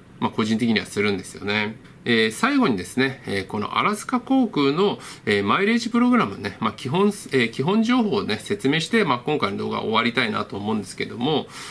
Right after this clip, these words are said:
えー、このアラスカ航空のマイレージ、え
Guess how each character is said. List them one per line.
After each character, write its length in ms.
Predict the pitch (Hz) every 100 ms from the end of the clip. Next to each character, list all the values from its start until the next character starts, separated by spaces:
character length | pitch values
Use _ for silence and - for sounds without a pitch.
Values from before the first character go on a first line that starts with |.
| - -
え 100 | 113
ー、 80 |
こ 100 | -
の 180 | 123 -
ア 60 | 160
ラ 100 | 226
ス 120 | -
カ 140 | 269
航 220 | 262 277 240
空 160 | 135
の 100 | 104
マ 180 | 107 139
イ 40 |
レ 100 | 175
ー 40 | 180
ジ、 260 | 185 175
え 40 | -